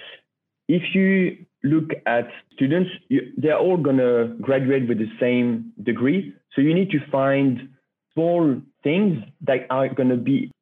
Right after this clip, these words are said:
uh, differentiating you from others. And so getting involved with, uh, C P A, going to events, maybe starting your C P A journey before you even graduate, because that is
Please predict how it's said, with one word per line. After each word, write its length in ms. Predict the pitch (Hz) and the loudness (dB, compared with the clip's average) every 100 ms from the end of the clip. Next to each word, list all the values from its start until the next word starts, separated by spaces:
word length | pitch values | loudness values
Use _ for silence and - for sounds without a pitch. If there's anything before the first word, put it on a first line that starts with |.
| - | -4
uh, 140 | 117 | -2
differentiating 800 | 117 135 135 131 123 135 135 147 | 0 -2 0 0 0 0 0 0
you 340 | 151 185 233 - - | 2 0 -2 -8 -8
from 220 | - 127 117 | -2 -2 0
others. 320 | 127 120 95 - - _ _ _ _ | 0 0 -4 -10 -20 _ _ _ _
And 120 | - 131 | -4 -2
so 100 | 143 | 0
getting 300 | 135 185 196 | 0 2 2
involved 560 | 143 123 143 151 135 | 2 2 0 0 0
with, 280 | 117 123 120 110 - _ _ _ | 0 2 0 -4 -16 _ _ _
uh, 140 | 120 113 - | -4 -4 -2
C 120 | 135 | -2
P 200 | 131 135 | 0 0
A, 300 | 131 131 131 | 2 2 2
going 320 | 120 127 139 | 0 2 0
to 160 | 135 127 | 0 -2
events, 560 | 113 117 127 131 131 135 - _ _ | -2 0 0 2 0 -2 -10 _ _
maybe 280 | 117 156 165 - | -2 0 0 0
starting 400 | 143 135 139 139 | 0 0 2 2
your 140 | 120 113 | 2 0
C 100 | 131 123 | -2 0
P 80 | 120 | 0
A 80 | |
journey 800 | 113 123 123 127 131 131 131 127 - | 0 0 2 2 2 0 -6 -18 -6
before 340 | 113 113 123 | -4 -2 0
you 320 | 120 113 113 - | 2 2 2 0
even 240 | 120 113 | 0 0
graduate, 400 | 113 117 120 185 | 0 0 0 -2
because 300 | 131 - 107 | -2 -4 -2
that 260 | 120 123 - | 0 -2 -2
is 240 | 117 110 | -4 -2